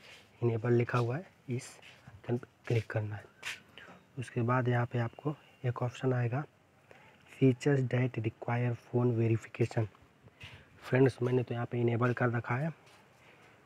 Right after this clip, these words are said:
इसको enable करने के लिए जब आप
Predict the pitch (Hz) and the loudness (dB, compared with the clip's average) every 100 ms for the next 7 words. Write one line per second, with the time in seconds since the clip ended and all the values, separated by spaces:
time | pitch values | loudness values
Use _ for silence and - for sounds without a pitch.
0 | - 120 - 127 123 120 123 117 120 123 | -4 -4 -2 -2 0 0 -2 0 2 4
1 | 120 120 117 139 - - - - _ - | 4 2 2 -2 -12 -20 -20 -20 _ -14
2 | - 117 123 | -8 -2 0